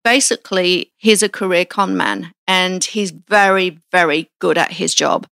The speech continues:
He hasn't gone bankrupt, which is very interesting because that would be the end of the court order and everything else. I think we did have a little tiny win at one point where his daughter was getting married.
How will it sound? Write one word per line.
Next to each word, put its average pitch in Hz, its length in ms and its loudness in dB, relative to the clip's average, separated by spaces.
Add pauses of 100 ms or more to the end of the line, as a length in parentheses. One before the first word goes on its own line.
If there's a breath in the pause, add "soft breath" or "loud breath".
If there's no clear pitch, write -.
He 240 80 0
hasn't 285 320 0
gone 226 180 2
bankrupt, - 640 -4
which 196 240 -2
is 202 120 -2
very 233 320 4
interesting 180 640 -4
because 180 380 0
that 214 280 0
would 202 160 0
be 196 80 -4
the 180 240 -2
end 170 380 -2 (100)
of 170 340 0 (100)
the 170 80 -12
court 190 460 2
order 175 500 2 (160)
and 196 120 2
everything 196 420 2
else. 180 400 0 (160)
I 220 80 2
think 285 200 0
we 240 100 0
did 220 160 2
have 214 180 2
a 190 60 4
little 196 600 2
tiny 214 400 2
win 202 280 0
at - 120 -2
one 214 220 0
point 220 300 -4
where 196 460 4
his 202 280 -4
daughter 202 400 0
was 233 180 2
getting 233 300 2
married. 233 400 2